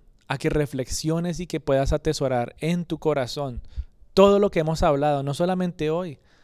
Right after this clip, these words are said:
sino todos los días en este camino a la Navidad. ¿Entiendes realmente cuál es el sentido de la Navidad? ¿Entiendes realmente el regalo que Dios te ha ofrecido? Esa es la motivación del día de hoy.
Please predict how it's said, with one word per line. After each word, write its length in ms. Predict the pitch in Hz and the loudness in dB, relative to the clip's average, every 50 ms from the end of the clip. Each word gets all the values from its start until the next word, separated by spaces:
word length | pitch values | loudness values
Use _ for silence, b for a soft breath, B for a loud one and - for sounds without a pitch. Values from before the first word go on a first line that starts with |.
| b b b | b b b
sino 280 | - - 139 143 139 | -10 -6 -4 -2 -2
todos 320 | 135 - 151 151 165 175 175 | -2 -2 0 2 2 2 2
los 200 | 180 170 151 131 | 2 0 -2 -2
días 480 | - 143 165 160 143 123 120 - - - - - | -4 -4 -2 -2 -2 -4 -6 -12 -16 -18 -14 -10
en 120 | - 131 | -6 -4
este 240 | 139 143 - - 226 | -4 -4 -4 -4 -6
camino 340 | - 156 143 143 139 139 143 | -4 -4 -6 -6 -6 -6 -4
a 60 | 143 | -4
la 120 | 147 147 | -4 -4
Navidad. 520 | 147 151 147 139 127 123 123 127 127 123 - _ _ _ _ - _ _ _ | -6 -6 -6 -6 -6 -6 -6 -6 -8 -12 -16 _ _ _ _ -20 _ _ _
¿Entiendes 560 | - 135 139 135 - - 156 156 160 156 175 | -8 -8 -6 -4 0 0 0 0 0 -2 -2
realmente 640 | 170 165 156 143 139 143 147 151 170 170 160 - - | -2 0 -2 -2 -2 -2 -4 -4 -4 -4 -4 -6 -4
cuál 160 | - 156 151 | -2 0 0
es 100 | 151 143 | 0 0
el 140 | 170 160 147 | -2 -2 -4
sentido 540 | - - 147 127 120 113 - - 135 143 147 | -4 -6 -6 -6 -6 -6 -6 -4 -4 -2 -4
de 40 | |
la 120 | 147 151 151 | -4 -6 -6
Navidad? 480 | 156 156 147 135 123 127 143 156 151 _ _ _ _ - _ _ _ _ _ _ _ | -6 -6 -6 -6 -6 -8 -10 -12 -12 _ _ _ _ -20 _ _ _ _ _ _ _
¿Entiendes 420 | - 135 139 - 143 147 156 165 165 | -6 -4 -2 0 -2 0 -2 -2 0
realmente 640 | 160 143 131 131 131 131 139 151 160 160 151 - | 0 0 0 -2 -4 -4 -4 -4 -4 -4 -4 -4
el 80 | 160 156 | -4 -4
regalo 580 | 151 147 135 127 131 131 143 151 135 123 117 b b b b b - | -4 -6 -8 -6 -4 -4 -4 -4 -6 -8 -10 b b b b b -6
que 100 | - 135 | -4 -2
Dios 260 | 127 127 131 123 - | 0 0 -2 -2 -4
te 80 | - | -2
ha 80 | 151 143 | -2 -2
ofrecido? 560 | 147 - - 151 143 - 147 139 151 170 175 b b b b b b b b b b b b b - - - - - - - - | -2 -2 -4 -6 -4 -4 -6 -6 -6 -8 -10 b b b b b b b b b b b b b -20 -20 -20 -18 -16 -16 -14 -6
Esa 240 | - 147 151 - 160 | -4 -2 0 0 0
es 60 | 156 | -2
la 100 | 156 156 | -4 -6
motivación 560 | 160 160 - - 156 151 135 117 - 127 127 | -6 -6 -4 -2 -2 -2 -2 -4 -6 -8 -6
del 140 | 127 139 135 | -4 -4 -4
día 200 | 139 143 139 143 | -2 -2 0 0
de 160 | 143 139 131 | 0 0 -2
hoy. 200 | 123 123 127 123 | -2 -2 -4 -6